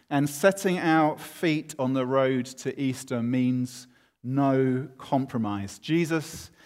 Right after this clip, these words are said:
didn't compromise. He followed the road to the cross without compromise. And as we spend these three weeks in this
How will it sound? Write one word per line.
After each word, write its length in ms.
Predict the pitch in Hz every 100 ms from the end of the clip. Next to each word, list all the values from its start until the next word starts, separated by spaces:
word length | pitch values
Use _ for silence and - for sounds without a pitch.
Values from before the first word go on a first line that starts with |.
| - _ _
didn't 500 | 147 139 139 135 - -
compromise. 800 | - - 135 135 120 107 104 104
He 300 | - 131 131
followed 720 | 131 - 160 147 143 139 -
the 120 | 135 120
road 440 | 127 131 127 131
to 240 | 127 -
the 120 | 127 117
cross 520 | - 131 123 - - - - -
without 680 | 123 117 127 123 123 - - - _ _ -
compromise. 880 | - 135 135 117 95 92 104 - - - - -
And 120 | 135
as 120 | 143 151
we 120 | 151
spend 240 | - 170
these 340 | 156 143 - -
three 260 | - 156
weeks 300 | 147 151 147
in 100 | 151
this 240 | 139 131